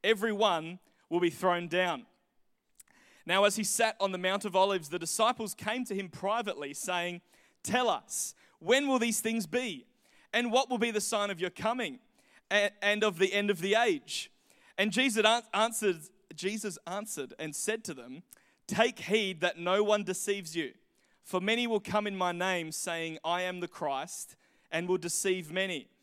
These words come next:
And you will hear of wars and rumors of wars. See that you are not troubled, for all these things must come to pass, but the end is not yet. For nation will rise against nation,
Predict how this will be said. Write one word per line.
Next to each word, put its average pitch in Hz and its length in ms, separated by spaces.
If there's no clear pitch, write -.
And 180 120
you 208 120
will 196 60
hear 226 220
of 185 140
wars 214 680
and 185 160
rumors 214 320
of 156 140
wars. 151 560
See - 240
that 226 80
you 214 160
are 214 60
not 214 200
troubled, 202 480
for - 80
all 208 160
these 220 220
things 214 280
must 190 220
come 190 220
to 185 100
pass, 156 640
but 185 200
the 185 160
end 208 180
is 180 140
not 190 200
yet. 180 360
For - 200
nation 226 440
will 202 140
rise 185 300
against 185 340
nation, 190 480